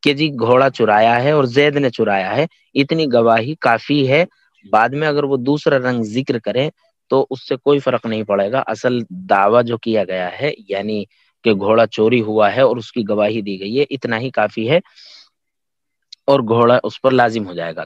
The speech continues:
तुकबलु, उनकी गवाही कबूल की जाएगी। लौ सअलहुम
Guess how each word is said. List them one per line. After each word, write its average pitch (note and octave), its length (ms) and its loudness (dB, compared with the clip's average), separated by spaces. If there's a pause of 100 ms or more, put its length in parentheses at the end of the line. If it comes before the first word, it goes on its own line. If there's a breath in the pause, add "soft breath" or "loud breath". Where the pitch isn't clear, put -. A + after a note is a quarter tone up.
(100)
तुकबलु, D3 500 0
उनकी C3 340 -2
गवाही A#2 380 -2
कबूल A2+ 240 -4
की F#2+ 160 -8
जाएगी। E2 360 -10 (2000 loud breath)
लौ C3+ 240 4
सअलहुम D3+ 840 2